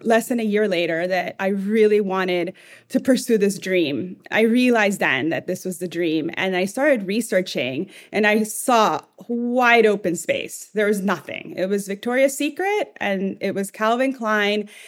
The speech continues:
and, and beautiful European brands that were out of my price point. So there was just this huge open market that I saw, and, and that's how it started.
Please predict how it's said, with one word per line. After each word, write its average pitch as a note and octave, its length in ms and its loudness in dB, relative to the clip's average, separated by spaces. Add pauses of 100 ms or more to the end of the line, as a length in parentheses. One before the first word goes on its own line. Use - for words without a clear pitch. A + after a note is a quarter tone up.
(180)
and, G#3+ 240 0 (220)
and C4 240 8
beautiful C#4+ 960 8
European G#3 720 4
brands A3+ 400 4
that - 160 0
were F#3 100 0
out F3 160 0
of F3 80 2
my D#3+ 140 -4
price E3+ 340 -6
point. C4+ 340 -2 (320)
So A#3 200 4
there A#3+ 120 8
was C#4 140 6
just D4+ 180 0
this - 400 -2
huge D#4+ 560 8
open G#3+ 320 2
market F3+ 440 0
that F3 100 -4
I F3 80 0
saw, F3+ 680 -2
and, F3+ 680 -2
and G3 200 -2
that's G3+ 180 -4
how B3+ 140 -6
it B3+ 100 -8
started. D#4+ 420 -4